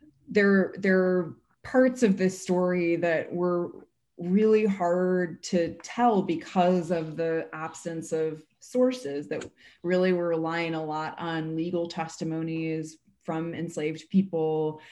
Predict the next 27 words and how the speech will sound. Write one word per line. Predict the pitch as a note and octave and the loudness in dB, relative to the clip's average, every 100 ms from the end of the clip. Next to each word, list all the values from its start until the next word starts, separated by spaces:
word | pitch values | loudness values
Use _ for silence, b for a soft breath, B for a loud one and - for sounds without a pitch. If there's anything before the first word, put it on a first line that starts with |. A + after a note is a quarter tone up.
| B B - | B B 4
and | G3 G3 | 8 8
then | F#3+ F#3+ | 8 4
accounts | F#3 - F#3 E3+ F3 - - - - | 0 -4 -4 -4 -6 -10 -14 -18 -20
from, | - - F3 F3 E3+ E3 D#3+ D#3+ - _ _ _ - - _ _ _ - - - F3+ | -8 -2 0 0 -2 -6 -6 -8 -12 _ _ _ -20 -20 _ _ _ -20 -20 -4 4
not | F#3+ G3+ - | 6 4 -4
from | - F3 D#3+ | -4 -4 -2
them, | F3 G#2 C#3+ | -2 -2 -6
but | D3 D3+ C3 | -4 -6 -6
from, | - D#3 D#3 D3+ C#3 | -8 -6 -4 -6 -6
you | E3 | -6
know, | D3 | -6
Mexican | C#3+ F3 - D#3+ | -6 -8 -6 -6
officials | D3+ - G3 F3 D3+ D#3+ | -4 -2 -2 -2 -4 -4
about | D#3 D#3 - | -4 -6 -4
what | D#3+ - | -4 -4
had | - | -8
happened, | - F#3+ F#3 C3 C3+ C#3 G3 B B B B B | -4 -4 -4 -8 -8 -10 -10 B B B B B
and | F3 D#3+ D3+ | -2 -2 2
which | F#3 G3 | 4 6
is | F#3+ | 6
a | |
very | G3 E3 B2+ | 4 0 -2
frustrating. | - - - - - - F2+ A3 | -6 -6 -10 -10 -12 -10 -8 0
So | A3+ | 4
anyways, | G3 F#3+ E3 | 6 6 4
I, | E3 F3+ F#3 - | 2 2 2 4
I, | F#3 F#3+ G#3+ - | 6 8 6 4